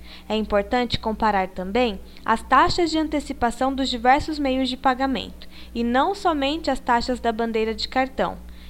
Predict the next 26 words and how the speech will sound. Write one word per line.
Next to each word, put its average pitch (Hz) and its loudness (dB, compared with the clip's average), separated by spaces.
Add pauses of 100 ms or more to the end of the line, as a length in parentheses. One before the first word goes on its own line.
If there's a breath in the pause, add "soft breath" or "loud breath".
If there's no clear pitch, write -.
especialmente 240 0
se 240 0
a 226 2
antecipação 226 -4
fizer 220 -2
parte 240 2
da 294 2
rotina 294 -2
do 254 0
estabelecimento. 240 -2 (520 loud breath)
E, 233 -4
por 330 2
fim, 339 -2 (260 loud breath)
ele 247 4
aconselha 247 2
que 285 -2
o 277 2
lojista 233 0
sempre 349 -2
peça 269 2
a - -8
carta 254 2
de 226 -10
circulação 240 -2
ao 254 4
adquirente, 240 -2